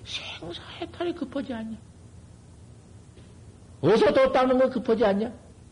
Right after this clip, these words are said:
선우가 있지 않냐? 경전문으로 막 올라가서 화려한 대오를, 그 보통, 이 화려한 대오를 하려고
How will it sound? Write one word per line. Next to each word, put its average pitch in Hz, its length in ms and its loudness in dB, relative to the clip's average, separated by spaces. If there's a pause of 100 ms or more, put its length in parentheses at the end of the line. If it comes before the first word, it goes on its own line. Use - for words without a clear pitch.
(760)
선우가 285 480 4
있지 247 200 2
않냐? 202 280 0 (1400)
경전문으로 165 920 2
막 180 300 4
올라가서 160 560 4 (360)
화려한 - 480 0
대오를, 151 380 4 (420)
그 160 140 0
보통, - 280 -8 (340)
이 285 60 0
화려한 233 560 2
대오를 254 520 0
하려고 220 420 -4